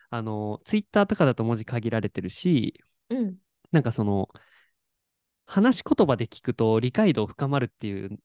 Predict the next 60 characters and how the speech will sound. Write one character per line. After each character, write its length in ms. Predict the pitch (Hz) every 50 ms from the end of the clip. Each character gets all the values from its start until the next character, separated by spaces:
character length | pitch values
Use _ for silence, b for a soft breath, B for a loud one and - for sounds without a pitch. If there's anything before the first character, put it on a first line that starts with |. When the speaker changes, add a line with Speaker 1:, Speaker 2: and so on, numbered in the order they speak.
| _ _ -
Speaker 1:
自 160 | 120 113 123
分 240 | 117 127 127 127 127
の 80 | 127
中 200 | 127 127 123 120
で 60 | 95 90
の 60 | 92
現 260 | 92 123 113 107 104
象 120 | - 113
あ 40 | 107
る 80 | 101 95
ん 40 | 90
で 40 |
す。 60 | - -
こ 80 | -
れ 160 | 113 107 - -
あ 120 | - -
り 100 | 123 131
ま 120 | 135 131 131
す 120 | - -
か 100 | - -
ね？ 200 | 82 78 - _
ど 160 | - 131 120 104
う、 40 | 110
ど 140 | 123 123 110
う 20 |
で 80 | - 104
す 100 | - -
か？ 180 | - - - _ -
な 120 | 127 113
ん 20 | 101
か。 200 | - 269 254 247
Speaker 2:
あ 20 |
ー、 20 |
わ 80 | 247 247
か 140 | 247 240 226
る 60 | 185
わ 60 | 190
か 120 | 196 196 185
る。 100 | 170 -
う 60 | -
ん。 40 | 185
Speaker 1:
わ 120 | 156 151
か 80 | 143 165
り 100 | 180 160
ま 100 | 160 190
す？ 140 | - - 127
Speaker 2:
う 20 | 120
ん 640 | 123 170 - - _ _ _ - - 214 202 - -
う 60 | 180
ん。 140 | 180 160 - _ -
Speaker 1:
な 80 | 165
ん 20 | 147
か 80 | 139
そ 200 | 139 - 214 220
う 60 | 220 220
い 180 | 220 220 220
う、 100 | 214 214 - - _ -
な 140 | - 196 190
ん 40 |
か 320 | - - 110 101 95 -